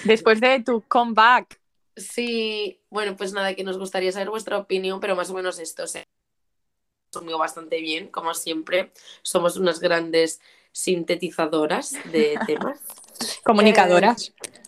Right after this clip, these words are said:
Speaker 2: sí. Y nada, chicas, también quería deciros, pues eso, que estoy muy contenta de, de estar aquí.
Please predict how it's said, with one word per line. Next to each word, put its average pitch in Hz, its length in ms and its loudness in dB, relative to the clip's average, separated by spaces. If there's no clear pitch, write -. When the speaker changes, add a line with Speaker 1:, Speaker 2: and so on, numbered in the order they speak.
Speaker 2:
sí. - 320 -14
Y 214 120 -6
nada, 190 260 2
chicas, 196 440 -8
también 185 240 -6
quería 196 200 -2
deciros, 196 440 -8
pues 180 160 -8
eso, 175 240 -12
que 170 140 0
estoy 170 220 -8
muy 180 120 -4
contenta 165 580 0
de, 156 460 2
de 180 100 -4
estar 165 200 -4
aquí. 196 340 -8